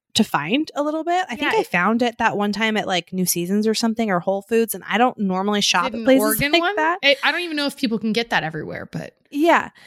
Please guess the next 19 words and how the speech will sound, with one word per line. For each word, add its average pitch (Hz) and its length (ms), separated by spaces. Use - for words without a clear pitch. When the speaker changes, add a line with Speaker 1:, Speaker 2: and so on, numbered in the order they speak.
Speaker 1:
But 415 100
our 403 140
number 494 300
two 508 320
ice 165 240
cream, 147 280
do - 100
you 254 40
remember 285 200
what 294 120
it 254 60
was? 330 360
Speaker 2:
Haagen-Dazs. 226 560
Speaker 1:
Haagen-Dazs. 208 800
Speaker 2:
And 240 80
Speaker 1:
So 349 60
Speaker 2:
that 359 100
Speaker 1:
the 415 80
other 587 100